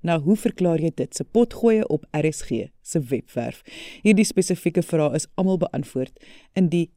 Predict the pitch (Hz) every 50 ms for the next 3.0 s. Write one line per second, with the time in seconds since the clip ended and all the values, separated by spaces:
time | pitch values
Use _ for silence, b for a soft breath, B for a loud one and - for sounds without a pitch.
0 | _ - - 220 233 240 247 240 - - - 214 202 - - - 208 202 175 139
1 | - - - - - - - 160 151 131 143 156 170 165 160 175 147 147 - -
2 | - - - 165 - - 147 123 - - - 139 - - 135 127 123 - - -